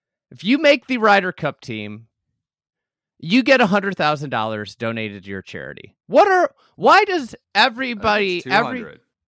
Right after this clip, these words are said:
Speaker 2: I think it's two hundred thousand now, I thought. Either way.
Speaker 1: So I dove in, I dove in, I found a Golf Week article. I
Speaker 2: Well,
Speaker 1: just
Speaker 2: you were ready
Speaker 1: wanted
Speaker 2: to go
Speaker 1: to
Speaker 2: on
Speaker 1: see
Speaker 2: this.
Speaker 1: where, where this money was going.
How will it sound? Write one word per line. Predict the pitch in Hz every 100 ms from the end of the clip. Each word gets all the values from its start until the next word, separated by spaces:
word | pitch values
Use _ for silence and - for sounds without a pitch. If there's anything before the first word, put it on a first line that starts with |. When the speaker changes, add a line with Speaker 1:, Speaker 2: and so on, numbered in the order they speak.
| _
Speaker 2:
I |
think | 131 196
it's | -
two | 117
hundred | 135 104 78
thousand | 76 73 - -
now, | - 82 _ _ _ _ _
I | 85
thought. | - 92 95 _ _ _ _ _ _
Either | 110 110
way. | 80 64 _ _ _ _
Speaker 1:
So | -
I | 320
dove | 320 294 262 214
in, | 190 180 175 - _
I | 180
dove | 208 220 180
in, | 175
I | 170
found | 247 240
a |
Golf | 165 156 135 -
Week | 120 -
article. | 101 98 - 95 90 _ _ _ _ _ _ _ _ _ _
I | -
Speaker 2:
Well, |
Speaker 1:
just | 208 - 196
Speaker 2:
you |
were |
ready |
Speaker 1:
wanted | 202 185 170
Speaker 2:
to |
go | 147
Speaker 1:
to | 131
Speaker 2:
on |
Speaker 1:
see | 82 143 135 120 110
Speaker 2:
this. | - _ _ _ _ _ _
Speaker 1:
where, | 147 220 269 269
where | 220 294
this | 302 262
money | 226 320 339
was | 120 104
going. | - 50 50